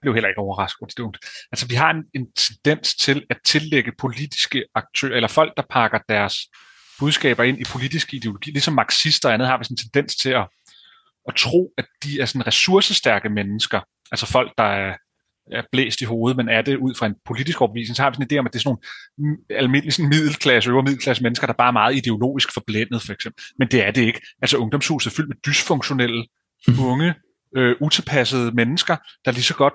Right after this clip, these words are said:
Speaker 1: kunne være, øh, bander, eller, øh, hænge ud på gadehjørnet og, og begå indbrud og alt muligt andet. Altså, og, men vi har altid haft en tendens til at tro, at de her sådan marxistiske, revolutionære,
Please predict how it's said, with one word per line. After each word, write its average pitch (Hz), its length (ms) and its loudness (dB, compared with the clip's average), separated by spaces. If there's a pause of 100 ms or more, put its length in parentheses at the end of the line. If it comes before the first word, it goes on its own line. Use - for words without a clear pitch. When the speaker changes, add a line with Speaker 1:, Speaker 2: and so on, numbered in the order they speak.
Speaker 1:
kunne 147 120 -8
være, 110 220 2
øh, 107 280 0
bander, 123 480 0
eller, 110 320 2
øh, 104 540 0
hænge 113 260 -2
ud 139 120 0
på 151 100 -6
gadehjørnet 120 720 4
og, 107 340 2
og - 120 -4
begå 127 200 -6
indbrud 151 540 0
og 131 400 4
alt 135 140 0
muligt 127 260 2
andet. 131 140 0 (340)
Altså, 165 140 2 (100)
og, 151 120 0
men 151 120 0
vi 147 60 0
har 139 200 2
altid 160 180 -2
haft 208 280 0
en 190 100 -2
tendens 143 360 -4
til - 120 -2
at 123 80 -2
tro, - 320 0 (840)
at - 140 -10
de 147 40 -2
her 139 200 4
sådan 127 160 -4
marxistiske, 143 680 -2
revolutionære, 117 680 0